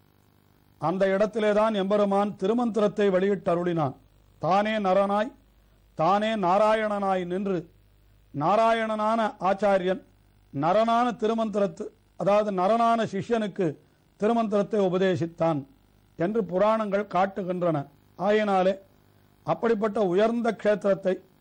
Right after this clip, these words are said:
இருபது பாசுரங்களாலே மங்களாசாசனம் செய்கின்றார். அப்படி செய்கின்ற பொழுது அந்த திருமொழியிலே என்ன அருளி செய்கிறார் என்னால்,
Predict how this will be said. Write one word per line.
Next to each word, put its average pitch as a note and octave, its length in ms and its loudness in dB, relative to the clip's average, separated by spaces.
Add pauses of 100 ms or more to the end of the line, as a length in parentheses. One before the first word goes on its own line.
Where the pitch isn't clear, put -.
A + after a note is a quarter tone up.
(720)
இருபது A3 500 0
பாசுரங்களாலே G#3+ 680 2 (220)
மங்களாசாசனம் F#3+ 800 0
செய்கின்றார். E3 500 -2 (1080)
அப்படி F#3+ 260 0 (100)
செய்கின்ற A#3 400 0
பொழுது G#3+ 280 2 (1040)
அந்த F#3+ 200 0 (380)
திருமொழியிலே G#3 540 0 (300)
என்ன G#3+ 120 -2 (120)
அருளி G#3+ 220 0
செய்கிறார் G3 520 0
என்னால், F3+ 280 -4